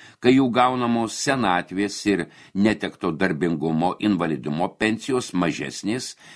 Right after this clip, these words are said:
nei minimalių vartojimo poreikių dydis. M V P D. Šiuo metu M V P D yra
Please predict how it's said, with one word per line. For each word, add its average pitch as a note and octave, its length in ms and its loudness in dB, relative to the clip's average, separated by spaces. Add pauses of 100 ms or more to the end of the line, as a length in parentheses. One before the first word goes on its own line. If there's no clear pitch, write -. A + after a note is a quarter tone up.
(160)
nei G2 400 4
minimalių F#2+ 1080 2
vartojimo A#2 1000 -2 (100)
poreikių F2+ 720 -2
dydis. - 720 -10 (400)
M C#3 380 0 (260)
V A2 240 2
P F#2+ 300 -4 (260)
D. - 320 -12 (720)
Šiuo C3+ 240 4
metu C#3 360 0 (200)
M G#2 300 2 (180)
V F#2+ 300 0 (420)
P G2+ 180 2
D F2 280 0 (100)
yra D#2 460 0